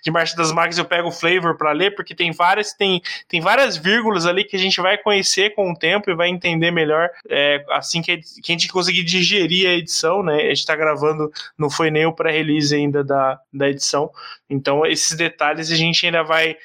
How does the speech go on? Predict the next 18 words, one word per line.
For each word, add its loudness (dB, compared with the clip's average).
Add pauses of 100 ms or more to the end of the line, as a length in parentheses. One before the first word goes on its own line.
(120)
algumas 2
semanas 0
ou 2
meses 0
aí 4
pra -4
gente -2
conseguir -2
digerir 0
tudo 0 (160)
e, 0
e 2
outras 0
teorias 2
começarem 0
a 0
aparecer, -2
né? -2